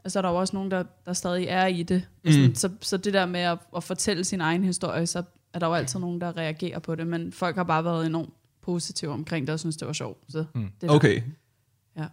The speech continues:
Speaker 2: Har du fået beskeder fra folk, der også er kommet ud af mormonkirken?
Speaker 1: Ja.
Speaker 2: Fordi det tænker jeg, det må man da helt klart gøre.
Speaker 1: Jamen, det har jeg også. Altså, der var også mange, der var sådan, "Ej, det griner, og det kan jeg også godt huske," og sådan var det også for mig og sådan noget. Så det, øh, det er dejligt.
Speaker 2: Ja.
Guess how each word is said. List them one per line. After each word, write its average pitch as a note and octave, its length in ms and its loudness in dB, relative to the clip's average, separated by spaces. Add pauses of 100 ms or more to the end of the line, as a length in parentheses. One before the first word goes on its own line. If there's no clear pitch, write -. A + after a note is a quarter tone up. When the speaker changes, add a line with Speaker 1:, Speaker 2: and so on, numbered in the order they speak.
(140)
Speaker 2:
Har C#3 100 4
du C#3+ 60 10
fået C3 180 8
beskeder F3+ 240 8
fra C3+ 200 6
folk, C#3 260 6
der B2+ 60 8
også D3 480 6
er B2+ 40 6
kommet C3 360 8
ud C#3+ 220 8
af C3+ 100 6
mormonkirken? B2+ 600 6
Speaker 1:
Ja. A#2 40 2 (500)
Speaker 2:
Fordi D3 180 8
det C#3+ 160 6
tænker C3 220 8
jeg, - 80 2
det C3 80 8
må B2 80 6
man B2 120 4
da A#2 140 -2
helt D#3 240 -2
klart - 240 -2
gøre. - 120 -6 (240)
Speaker 1:
Jamen, B3 240 6
det C#4+ 80 6
har B3+ 160 6
jeg D3+ 80 0
også. D3+ 300 -2
Altså, G#3 220 4 (100)
der F#3 80 2
var F#3 140 4
også G3 160 0
mange, F#3 180 0
der F#3 60 -2
var F#3 80 0
sådan, F#3 140 0
"Ej, F#3 160 2
det F#3 140 -4
griner, F3+ 400 0
og E3+ 100 -2
det F3+ 80 -4
kan F#3+ 100 0
jeg E3 80 0
også E3 140 -4
godt E3+ 140 -4
huske," E3 360 -4
og D#3+ 240 -4 (640)
sådan D#3+ 260 -6
var A#2 100 -4
det E2 100 -8
også - 160 -10
for D#3+ 80 -10
mig D#2+ 260 -6
og - 60 -14
sådan - 120 -12
noget. - 140 -12 (260)
Så E3+ 80 -20
det, F#3+ 380 4
øh, E3+ 60 -4 (560)
det A3 60 -2
er A3 120 2
dejligt. E3+ 260 0 (220)
Speaker 2:
Ja. B2+ 100 2